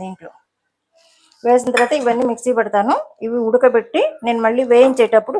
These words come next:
వేయించిన తర్వాత, వేయించేటప్పుడు చూపిస్తా పోనీ మళ్ళీ ఒకసారి.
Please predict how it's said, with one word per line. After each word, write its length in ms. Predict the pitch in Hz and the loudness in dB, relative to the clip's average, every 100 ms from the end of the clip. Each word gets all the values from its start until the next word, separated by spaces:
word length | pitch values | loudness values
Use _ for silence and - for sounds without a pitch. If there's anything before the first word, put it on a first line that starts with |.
| 240 | 4
వేయించిన 380 | 247 277 277 262 | 6 4 -2 2
తర్వాత, 300 | 262 254 254 254 | 6 6 6 4
వేయించేటప్పుడు 500 | 262 311 311 277 277 269 | 4 4 4 2 2 -6
చూపిస్తా 280 | 226 226 | -4 -2
పోనీ 240 | 214 185 185 190 | -2 -2 -8 -8
మళ్ళీ 140 | 185 | -6
ఒకసారి. 220 | 190 - | -8 -10